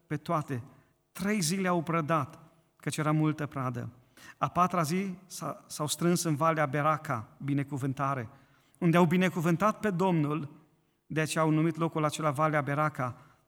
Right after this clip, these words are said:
numele care i-a rămas până în ziua de azi. Amin. Domnul să-și binecuvinteze cuvântul său în inimile noastre.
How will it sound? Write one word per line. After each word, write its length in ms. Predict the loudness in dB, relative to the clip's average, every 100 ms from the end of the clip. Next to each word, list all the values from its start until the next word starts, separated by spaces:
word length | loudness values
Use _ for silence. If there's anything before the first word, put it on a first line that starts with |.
| _
numele 340 | 0 2 2 0
care 180 | -2
i-a 100 | -2
rămas 360 | 0 0 0 -2
până 200 | -2 0
în 80 | 0
ziua 540 | -2 -2 -2 -6 -14 _ _
de 180 | -12 -8
azi. 480 | -4 -2 -2 -8 -12 _ _ _ _
Amin. 720 | -6 -4 -2 -2 -2 -6 -12 _ _ _ _ _ _ _ _ _ _ _ _ _ _ _ _ _
Domnul 280 | -2 0
să-și 200 | 0 -2
binecuvinteze 600 | 0 0 0 -2 -2 -4 -6
cuvântul 420 | -4 -4 -4 -4
său 200 | -4 -4
în 80 | -4
inimile 320 | -4 -4 -6
noastre. 500 | -8 -10 -14 -14